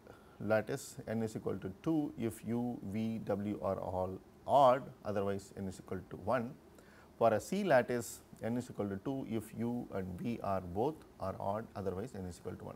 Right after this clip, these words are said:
The same information which is tabulated in the previous slide, I have brought it back for the reference.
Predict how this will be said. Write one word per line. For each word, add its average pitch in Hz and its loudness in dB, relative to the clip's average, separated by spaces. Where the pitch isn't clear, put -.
The 98 -2
same 165 0
information 135 -2
which 104 -6
is 110 -4
tabulated 123 2
in 104 -2
the 95 2
previous 107 0
slide, 117 2
I 98 0
have 95 0
brought 113 4
it 101 -4
back 104 2
for 95 -2
the 90 -4
reference. 98 -8